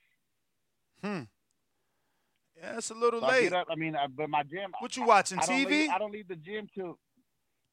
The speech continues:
Speaker 2: well, no, by the time I leave the gym, that's like seven thirty, seven forty-five, sometimes eight, just depending on how long coach has got us going. Get home, shower, uh, eat my supper, and then have a, you know, spend, you know,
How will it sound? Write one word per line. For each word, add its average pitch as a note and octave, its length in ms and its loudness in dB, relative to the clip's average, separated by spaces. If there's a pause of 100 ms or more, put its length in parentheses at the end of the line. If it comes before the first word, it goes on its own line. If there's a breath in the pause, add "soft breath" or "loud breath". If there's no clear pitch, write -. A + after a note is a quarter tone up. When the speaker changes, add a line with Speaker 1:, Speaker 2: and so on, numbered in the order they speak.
(420)
Speaker 2:
well, F3 160 -2
no, A3 220 0
by F3+ 160 -4
the F3+ 80 -10
time A3+ 280 -6
I G#3+ 60 -2
leave G#3+ 180 -10
the F#3 80 -16
gym, G3+ 300 -12
that's F#3 200 -8
like E3 180 -6 (100)
seven F3 220 -8
thirty, F3 340 -8
seven F3 240 -12
forty-five, E3 500 -6
sometimes D#3+ 360 -10 (100)
eight, E3+ 240 -8 (120)
just C#3+ 160 -14
depending D3+ 300 -6
on D3 100 -2
how D3+ 120 0
long D3 300 -4
coach D3+ 220 -10
has C3 120 -20
got C3+ 160 -8
us C3 140 -18
going. D3 340 -10 (720)
Get D#3 140 -4
home, D#3 260 -4 (100)
shower, D3+ 480 -2 (560)
uh, A2+ 380 -2 (380)
eat D#3+ 160 -10
my C#3+ 140 -4 (120)
supper, D#3+ 240 -8
and C#3+ 100 -10
then C#3 120 -14
have C#3+ 240 -6
a, C#3 40 -12
you C#3 80 -12
know, C3 120 -10 (100)
spend, C3+ 240 -12
you C3 60 -8
know, A#2 180 -8